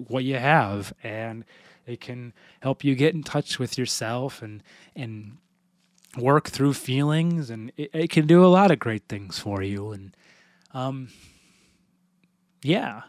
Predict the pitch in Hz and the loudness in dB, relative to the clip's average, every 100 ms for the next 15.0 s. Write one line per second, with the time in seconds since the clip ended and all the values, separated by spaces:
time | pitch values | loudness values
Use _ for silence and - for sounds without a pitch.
0 | _ _ _ _ _ _ _ - - 170 | _ _ _ _ _ _ _ -14 0 4
1 | 180 175 - _ _ _ _ _ _ _ | 6 6 2 _ _ _ _ _ _ _
2 | _ _ _ _ _ _ _ _ 151 233 | _ _ _ _ _ _ _ _ -4 -2
3 | 123 120 110 156 233 - 254 180 220 233 | -4 -8 -10 0 0 2 2 4 2 0
4 | - _ _ - 175 - 233 - 233 208 | -6 _ _ -2 -2 0 -2 0 0 4
5 | 185 285 147 123 - - 190 240 247 196 | 4 4 2 0 -8 4 6 8 6 6
6 | 233 220 220 202 220 240 - 170 190 214 | 6 6 6 6 4 4 2 2 4 4
7 | 143 170 214 - 110 98 101 120 120 - | 2 0 -2 -6 -12 -14 -10 -10 -10 -14
8 | - - - - 170 202 311 160 127 - | -20 -20 -16 0 2 2 0 2 2 4
9 | 143 135 - 135 120 117 117 131 131 - | 2 2 -2 -8 -8 -8 -8 -8 -6 -4
10 | 143 139 190 226 190 _ _ _ _ _ | -2 0 2 0 -2 _ _ _ _ _
11 | 156 175 170 170 - _ _ _ 185 208 | -6 -2 -2 -4 -12 _ _ _ 2 2
12 | 208 202 190 175 160 - 170 - - 175 | 4 4 6 4 2 2 2 2 4 6
13 | 170 143 156 175 151 123 120 135 113 - | 6 4 4 4 4 2 -2 -6 -6 -2
14 | 139 139 143 127 - 101 101 104 101 | 2 4 4 0 -8 -10 -8 -8 -8